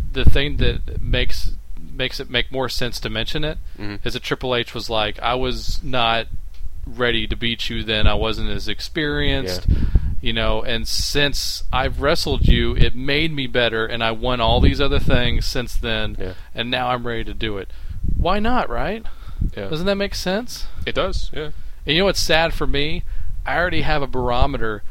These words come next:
Speaker 1: of what a no D Q Undertaker WrestleMania match is, 'cause that match he had with Ric Flair was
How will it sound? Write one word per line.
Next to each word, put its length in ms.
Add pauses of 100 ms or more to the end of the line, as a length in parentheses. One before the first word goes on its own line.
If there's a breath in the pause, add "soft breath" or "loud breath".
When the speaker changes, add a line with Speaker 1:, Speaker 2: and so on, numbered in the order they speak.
(340 soft breath)
Speaker 1:
of 240
what 280
a 160
no 300
D 220
Q 360
Undertaker 520
WrestleMania 600
match 300
is, 160
'cause 120
that 180
match 280
he 80
had 100
with 180
Ric 140
Flair 220
was 140